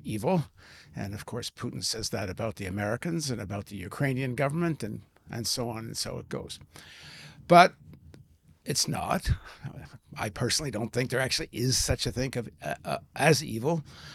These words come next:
Uh, there is actual social phenomena. There's history. There's a, a system that gives rise to people who then play out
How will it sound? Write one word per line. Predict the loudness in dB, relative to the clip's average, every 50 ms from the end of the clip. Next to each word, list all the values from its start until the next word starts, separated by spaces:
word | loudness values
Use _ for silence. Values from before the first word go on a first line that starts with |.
| -18 -18 -8 -6
Uh, | -4 -4 -2 -4 -4 -6
there | -8 -4 -2 0 0 2
is | 0 -2 -2 4
actual | 8 8 8 8 6 0 -2 0 2 2
social | 2 2 4 4 4 4 4 4 2 2
phenomena. | 2 2 4 6 8 10 10 10 10 8 4 2 0
There's | 0 0 0 0 4
history. | 6 6 8 8 8 6 6 4 4 4 0 -2
There's | -2 -2 -2 -2 -4 -6 -8
a, | -10 -12 -14 -20 -16 -2 0
a | 2
system | 6 8 8 6 6 4 2 0
that | 0 2
gives | 2 2 2 6
rise | 12 12 12 12 12 12 8 2 0 -2 -4 -4
to | -8 -10
people | -8 -2 6 6 6 6 6 0 -2 0 -2 -2 -2 -2
who | 0 0 0
then | 2 2 2 2 0 -2
play | -8 -12 -4 0 0 2 2
out | 2 0 -2 -2 -6